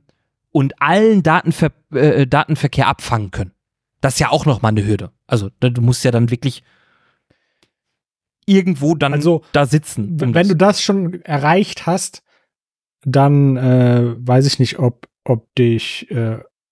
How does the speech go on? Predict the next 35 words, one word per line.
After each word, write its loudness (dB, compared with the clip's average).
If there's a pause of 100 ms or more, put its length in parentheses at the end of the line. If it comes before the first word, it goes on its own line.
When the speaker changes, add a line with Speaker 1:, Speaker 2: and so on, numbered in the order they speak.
(640)
Speaker 2:
dieser, 0 (460)
diese 4
Sicherheitslücke 2
noch 0
irgendwie 2
weiterbringt, 0 (480)
weil 2
das, 0
was 2
ich 0
jetzt 0
so 0
gelesen 2
hatte, -4
das -6 (1080)
ist -2
halt 0
so, 2
ja, 2
das, 0
das 0
schwächt 0 (120)
zwar 2
die 2
Sicherung, 0 (560)
äh, 0
und -4
man -6
ist -4
dann 0
in 0
der 0
Lage, 0
halt -6
mitzulesen, 0